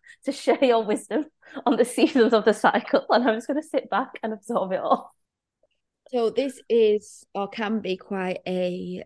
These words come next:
Speaker 2: um, big topic, a vast topic. Um, however, it is very easy to quickly align and get to know your body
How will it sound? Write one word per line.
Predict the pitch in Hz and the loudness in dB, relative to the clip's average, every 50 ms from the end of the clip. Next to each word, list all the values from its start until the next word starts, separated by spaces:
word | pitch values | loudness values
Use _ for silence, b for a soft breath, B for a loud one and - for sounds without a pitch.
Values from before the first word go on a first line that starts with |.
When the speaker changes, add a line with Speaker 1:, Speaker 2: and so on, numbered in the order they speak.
| _ _ | _ _
Speaker 2:
um, | - 180 180 185 185 185 190 190 175 170 175 - _ _ _ - 175 | -14 -12 -12 -10 -10 -10 -10 -10 -10 -12 -14 -16 _ _ _ -8 -4
big | - 196 190 - - | -2 -2 -2 -4 -6
topic, | - 190 175 - - 226 - 226 | -12 -12 -10 -8 -10 -8 -8 -8
a | 190 | -6
vast | 185 170 165 165 - - - | -6 -6 -8 -8 -10 -16 -14
topic. | - 180 170 - - 175 214 240 - - B B B B B B B B B - | -14 -14 -12 -10 -10 -8 -8 -10 -12 -16 B B B B B B B B B -12
Um, | 196 196 185 | -12 -10 -10
however, | 180 - - 226 214 202 185 185 180 190 185 208 262 269 - - | -8 -8 -4 -2 0 0 0 0 -2 -2 -4 -4 -4 -4 -2 -2
it | 208 - | -2 0
is | - 190 196 - | -2 -2 -4 -4
very | - 202 196 202 214 220 220 208 214 214 208 190 - - _ _ _ _ _ _ _ _ _ _ _ _ | -4 -4 -4 -2 -2 0 0 0 0 -2 -2 -4 -6 -10 _ _ _ _ _ _ _ _ _ _ _ _
easy | 240 240 240 240 247 240 208 185 180 170 208 277 285 - - _ _ _ _ _ _ _ _ _ _ _ _ _ _ _ _ _ _ _ _ - | 2 4 6 6 6 4 4 2 2 4 4 2 2 -2 -10 _ _ _ _ _ _ _ _ _ _ _ _ _ _ _ _ _ _ _ _ -8
to | - 202 | -8 -8
quickly | 202 - 226 214 208 214 - 226 208 - - | -4 -2 -2 -2 -2 -2 -2 -2 -2 -2 -2
align | 190 196 196 185 180 180 180 175 175 175 185 175 175 175 - _ _ _ _ _ _ _ _ _ - | -2 -2 0 0 0 -2 -2 -4 -4 -4 -6 -6 -8 -10 -12 _ _ _ _ _ _ _ _ _ -8
and | 190 185 | -6 -2
get | 175 202 - - - | 0 0 0 -2 -4
to | - 196 | -6 -6
know | 185 185 180 175 170 175 | -4 -4 -2 -2 -4 -4
your | 175 175 175 170 165 | -2 -2 -4 -4 -4
body | - 160 160 160 - - - 156 - | -4 -4 -4 -4 -4 -8 -10 -12 -14